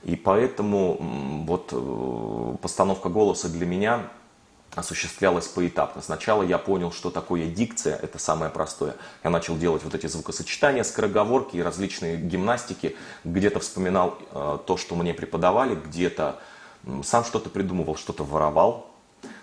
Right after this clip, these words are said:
э, и делал. Понял, что этот раздел я достаточно неплохо освоил. Потом я начал, м, анализировать, а что ещё-то участвует в процессе голосообразования.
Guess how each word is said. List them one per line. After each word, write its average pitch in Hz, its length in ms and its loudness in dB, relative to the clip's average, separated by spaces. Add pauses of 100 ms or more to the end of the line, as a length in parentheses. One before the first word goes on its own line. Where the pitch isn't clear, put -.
(160)
э, 62 240 -6
и 73 260 -4
делал. 87 480 4 (360)
Понял, 139 220 6
что 127 140 2
этот 113 140 0
раздел 117 320 6
я 104 80 4
достаточно 90 440 -2
неплохо 82 420 0
освоил. 76 420 -4 (380)
Потом - 220 4
я 147 60 6
начал, 143 280 6
м, 78 840 -4
анализировать, 90 540 2
а 85 60 2
что - 160 0
ещё-то 139 340 2
участвует 76 460 -4
в - 40 -18
процессе 78 440 -4
голосообразования. 76 1300 0